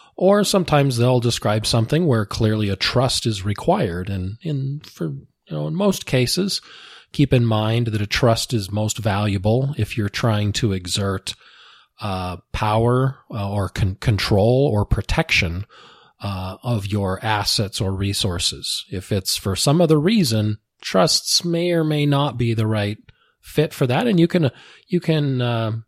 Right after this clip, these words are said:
have some of this control and protection, uh, also without a trust, but trusts really shine in those two areas in particular. So when someone says, "Oh, we did it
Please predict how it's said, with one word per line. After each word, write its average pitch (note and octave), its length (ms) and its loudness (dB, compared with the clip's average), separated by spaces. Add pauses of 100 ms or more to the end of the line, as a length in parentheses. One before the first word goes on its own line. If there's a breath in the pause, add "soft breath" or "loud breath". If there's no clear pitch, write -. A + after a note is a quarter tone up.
(120)
have C#3 240 0
some C3 220 4
of A#2+ 60 4
this A#2 180 4
control A2+ 960 4
and G#2 320 -4
protection, G#2 760 -2 (540 soft breath)
uh, G2 380 -4
also A2 340 4
without A#2+ 380 4
a A#2 60 0
trust, - 500 -2
but B2+ 100 0
trusts - 540 -2
really A#2 560 0
shine G#2 800 2
in F#2+ 240 -2
those G2+ 260 2
two G2+ 240 0
areas F#2 640 0
in G2 160 -4
particular. F#2 500 -4
So G2 320 -2 (280 loud breath)
when B2+ 100 2
someone B2 300 2
says, A2 200 0
"Oh, A2+ 80 0
we A2 140 0
did A2 160 0
it G2+ 100 -6